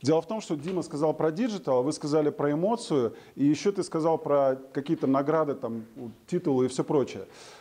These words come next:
А, селебрити-маркетинг, да, как часть спортивного маркетинга. В две тысячи шестнадцатом году мы там впервые в личном опыте попробовали, а, ну,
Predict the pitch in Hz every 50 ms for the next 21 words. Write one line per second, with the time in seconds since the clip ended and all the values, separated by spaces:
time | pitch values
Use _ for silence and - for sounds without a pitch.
0 | - - - 131 135 139 139 139 139 131 131 - - - - - _ _ _ -
1 | - - 180 202 220 165 151 147 - 139 135 107 - - - - 71 - - -
2 | _ _ _ _ _ - - _ _ _ _ _ _ - 135 151 180 170 143 -
3 | 202 202 - - 185 180 175 180 - - 170 151 - 165 160 151 147 147 143 139
4 | 139 127 110 110 104 - 107 101 95 107 107 131 143 - 185 - - - 175 165
5 | 165 165 - 160 147 139 151 156 196 240 208 151 135 - 139 127 - - 170 160
6 | 170 170 151 139 131 123 143 170 - - 147 143 131 135 165 180 180 - - -
7 | - 135 131 - 160 165 147 139 135 131 135 131 127 127 120 - - - - -
8 | - - - - - 120 120 123 123 120 120 117 120 - 147 143 131 107